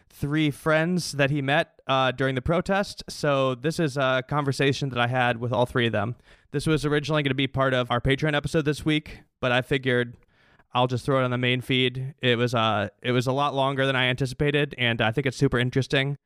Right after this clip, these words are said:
So without further ado, here's the conversation I have with Brandon, Michael, Beatrice, and Eric. All right, everybody, Jack here. I have with me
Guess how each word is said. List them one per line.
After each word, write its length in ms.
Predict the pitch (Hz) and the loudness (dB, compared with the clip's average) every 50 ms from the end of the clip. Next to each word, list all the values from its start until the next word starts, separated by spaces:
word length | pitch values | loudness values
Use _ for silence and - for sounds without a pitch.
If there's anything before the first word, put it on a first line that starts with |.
| _ _ _ _ _ | _ _ _ _ _
So 200 | - - - 147 | -14 -8 -4 -2
without 280 | 135 135 131 139 135 127 | -2 0 0 0 0 0
further 300 | - 151 143 139 139 139 | -2 -2 0 0 2 0
ado, 300 | 139 135 143 147 143 139 | 2 0 0 0 2 2
here's 300 | 131 151 156 160 160 139 | 2 2 2 0 0 -2
the 60 | 143 | -4
conversation 600 | - - 147 151 143 139 - 143 139 135 143 156 | -2 -2 -2 0 0 0 0 2 0 0 0 -2
I 100 | 143 143 | -4 -2
have 260 | 139 143 143 147 139 | 0 0 0 0 2
with 300 | 127 123 120 120 - - _ _ | 0 0 0 -2 -4 -10 _ _
Brandon, 560 | - 139 139 143 156 160 165 165 165 165 151 | -2 0 0 0 0 2 2 0 0 0 0
Michael, 480 | 139 139 139 151 - - 151 147 143 143 | 0 0 0 0 0 0 0 0 0 0
Beatrice, 680 | 131 - 139 135 135 135 - - 170 151 156 - - - | -2 0 0 0 0 0 0 0 0 0 0 -2 -4 -6
and 100 | - 131 | -6 -4
Eric. 520 | 113 107 113 110 80 65 - - - - - - - - _ _ _ _ _ _ _ _ _ _ _ _ - | 0 4 4 4 4 2 -2 -4 -8 -14 -14 -14 -18 -18 _ _ _ _ _ _ _ _ _ _ _ _ -2
All 120 | 143 147 | 0 0
right, 120 | 170 175 | 0 0
everybody, 480 | 185 160 160 143 143 151 147 147 143 143 | 0 0 -2 0 0 0 2 2 0 0
Jack 320 | 131 143 151 151 160 - | 0 0 0 0 0 -2
here. 320 | - 175 170 175 190 190 156 | 0 0 2 2 2 2 0
I 120 | 143 151 147 | 0 0 0
have 220 | 151 170 170 143 | 0 0 0 0
with 220 | 151 170 160 - | 0 0 0 0
me 320 | 180 180 175 170 165 160 | -2 0 0 2 0 0